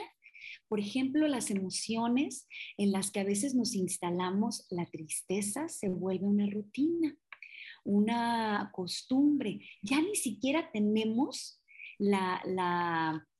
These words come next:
noción o la certeza de por qué estamos tristes, pero estamos tristes. Ya no tenemos certeza de qué nos causa enojo, pero estamos enojados. Entonces,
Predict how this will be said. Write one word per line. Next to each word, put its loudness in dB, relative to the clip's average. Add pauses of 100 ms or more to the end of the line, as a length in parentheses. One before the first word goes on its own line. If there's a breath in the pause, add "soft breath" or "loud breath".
(140)
noción 2
o 2
la 0
certeza -2
de 0
por -8
qué -6
estamos -4
tristes, -8
pero -2
estamos -6
tristes. -12 (500 loud breath)
Ya 2
no 2
tenemos 2
certeza -2
de 0 (280 loud breath)
qué 0
nos -2
causa 0
enojo, 0
pero -6
estamos -6
enojados. -6 (420 loud breath)
Entonces, 0